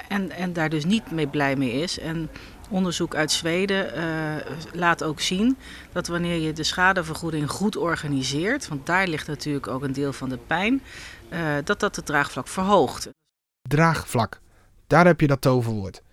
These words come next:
Speaker 2: De wolf heeft een zo groot mogelijk draagvlak nodig, wil het in Nederland een toekomst hebben. Na het aannemen van het nieuwe wolvenplan legde Maai in gesprek met Radio Oost uit dat Overijssel nog iets gaat doen voor de boeren om dat draagvlak verder te vergroten.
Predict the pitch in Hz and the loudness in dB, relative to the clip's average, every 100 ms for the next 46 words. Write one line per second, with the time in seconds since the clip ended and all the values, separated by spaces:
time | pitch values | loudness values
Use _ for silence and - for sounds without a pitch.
0 | - - - - - 120 196 220 180 131 | -20 -20 -20 -14 -2 6 6 8 4 4
1 | 117 104 - 147 202 180 175 147 131 139 | 0 0 2 6 8 8 8 6 4 4
2 | 160 - 127 113 107 113 190 - 135 185 | 4 2 0 2 0 2 0 0 4 6
3 | 170 139 143 185 160 151 127 - 208 165 | 6 6 8 8 8 4 2 4 4 4
4 | 139 98 92 - _ - - - - - | 2 -2 -6 -14 _ -20 -20 -20 -20 -4
5 | 131 175 196 - 175 185 165 151 139 147 | 4 8 8 6 6 8 8 6 4 2
6 | 131 160 147 135 180 147 139 104 139 196 | 4 4 4 6 6 4 0 0 0 -2
7 | - - - 143 165 151 135 151 208 175 | -10 -20 -4 2 6 6 8 8 8 6
8 | 147 - 143 127 120 131 131 113 107 123 | 2 2 2 2 2 2 2 2 2 4
9 | 170 - - 151 208 - - 151 151 160 | 4 2 4 4 4 -4 -4 -2 4 4
10 | 151 147 156 139 151 220 214 - - 123 | 4 4 4 6 8 8 8 4 2 2
11 | 135 190 226 - 202 196 143 151 185 214 | 4 4 4 8 8 10 6 4 6 6
12 | 214 - 151 117 131 180 - 139 160 165 | 4 2 2 4 4 4 2 0 2 2
13 | 156 147 143 113 95 92 | 0 -2 -2 -2 -4 -8